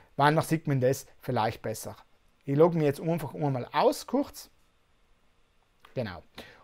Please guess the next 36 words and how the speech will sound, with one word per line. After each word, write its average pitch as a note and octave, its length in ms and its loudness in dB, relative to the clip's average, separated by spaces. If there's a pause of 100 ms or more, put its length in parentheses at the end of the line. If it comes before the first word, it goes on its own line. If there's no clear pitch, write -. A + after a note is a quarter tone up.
Und E3 120 2
jetzt G#3+ 240 6
gehen E3 140 0
wir C3+ 120 0
aufs - 140 -6
Dashboard G3 480 4
und C3+ 180 -4
dann D#3+ 200 4 (160)
ist - 260 -4
da D#3 100 6
gleich C3 420 2
ein B2+ 80 -4
Demo-Account, A2 720 0
okay? A3 360 2 (520)
Jetzt F3 200 0
gehen F#3 140 4
wir D#3+ 60 4
nochmal D3+ 260 4
auf A#2+ 100 0
unrealisierte D#3 800 2
Gewinne C#3 460 2
und D3+ 320 -2 (300)
Verluste. C4+ 560 4 (1200)
Oder C#3+ 180 8
halt C#3 320 10
realisierte C#3 460 2
und D3 80 2
unrealisierte C#3 720 2
Gewinne. G3+ 340 0 (380)
Und F3+ 120 4
jetzt G#3+ 220 12
seht F#3 200 2
ihr - 20 0
es - 100 -2
da E3 140 8
gleich, C#3 340 6